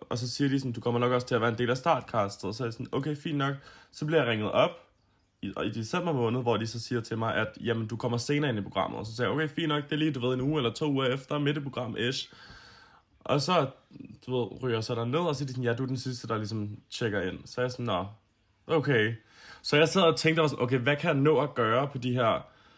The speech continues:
få dage op til finalen, og du ved, det ene og det andet? Hvad kan jeg nå at gøre, for at man ligesom husker mig?" <clears throat> Så det var bare sådan noget, man, altså, man tænker på, når man så ligesom kom derned, ikke også? Men jeg er glad for, at jeg så kom ind til, til slut, og ikke til at starte med efterfølgende.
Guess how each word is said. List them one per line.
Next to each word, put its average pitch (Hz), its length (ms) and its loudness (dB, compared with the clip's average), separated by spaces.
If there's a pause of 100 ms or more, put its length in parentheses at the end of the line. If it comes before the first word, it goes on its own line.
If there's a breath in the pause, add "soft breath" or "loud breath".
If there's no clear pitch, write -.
(600 soft breath)
få 151 360 4
dage 127 380 4
op 113 180 -2
til 127 160 -2
finalen, 117 520 0
og 95 260 -2
du 107 140 -6
ved, 104 80 -2
det 95 140 -4
ene 110 100 -2
og 113 60 -2
det 113 60 0
andet? 107 220 -2
Hvad 120 180 0
kan 143 140 -2
jeg 127 80 2
nå 120 160 0
at 113 140 -4
gøre, 117 320 0
for 113 240 -2
at 92 280 -4 (720)
man 120 100 -4
ligesom 113 240 -2
husker 135 360 -4
mig?" 107 180 -4 (960 loud breath)
<clears throat> 143 460 0
Så - 140 -8
det 143 120 4
var 135 60 4
bare 113 80 4
sådan 107 160 -6
noget, 104 180 -2
man, - 160 -10
altså, 110 160 -6
man 104 160 -4
tænker 113 200 -6
på, 120 60 -4
når 107 80 -2
man 104 80 -4
så 113 100 -4
ligesom 113 200 -6
kom 110 200 -8
derned, 101 320 -6
ikke 131 140 -6
også? 135 160 -8
Men 135 60 -2
jeg 131 60 4
er 127 40 -8
glad 147 240 4
for, 151 60 2
at - 20 4
jeg 123 80 2
så 131 100 0
kom 135 140 4
ind 123 120 4
til, 127 160 -4 (440)
til - 120 -6
slut, - 260 -2
og 107 140 -2
ikke 113 120 -2
til - 80 -2
at 117 100 2
starte 110 420 0
med 107 240 0
efterfølgende. - 680 -8